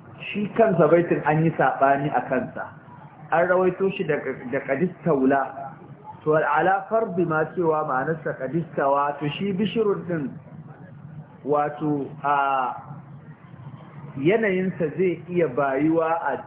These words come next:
fassara istiwa'insa da ma'ana istila'i. Amma na Ubangiji Subhanahu Wata'ala ba dalilin da zai sa ka ɓata ma'anar istiwa'i kamar yadda ita istila'i.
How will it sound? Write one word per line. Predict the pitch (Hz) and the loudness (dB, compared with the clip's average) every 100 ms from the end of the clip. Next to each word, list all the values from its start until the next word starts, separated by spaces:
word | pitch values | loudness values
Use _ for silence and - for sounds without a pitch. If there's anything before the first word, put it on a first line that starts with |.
| - | -14
fassara | - 165 165 160 135 | -6 -4 -4 -4 -2
istiwa'insa | 147 160 - 143 147 151 127 123 | -4 -8 -2 2 2 0 -4 -4
da | 117 | -4
ma'ana | 120 127 139 | -2 0 0
istila'i. | 156 - 127 117 117 - - - - - - - | -2 -6 -4 -2 -4 -6 -14 -20 -18 -20 -20 -6
Amma | 120 139 170 | -4 0 0
na | 190 | 0
Ubangiji | 170 151 160 147 | -2 -2 -2 -6
Subhanahu | 131 131 135 127 | -4 -2 -2 -2
Wata'ala | 131 127 127 127 | -4 -2 -2 0
ba | 160 | -2
dalilin | 156 139 165 160 | -2 -2 -2 -2
da | 131 | -4
zai | 131 143 | -6 -6
sa | 147 | -4
ka | 135 135 | -4 -4
ɓata | - 156 151 131 | -2 -2 0 -4
ma'anar | 123 127 139 | -4 -4 -4
istiwa'i | 151 - 135 135 131 | -6 -8 -2 -2 -2
kamar | 123 117 131 | -6 -4 -4
yadda | 120 | -4
ita | - - | -8 -12
istila'i. | 127 123 - 104 98 | -12 -14 -12 -10 -8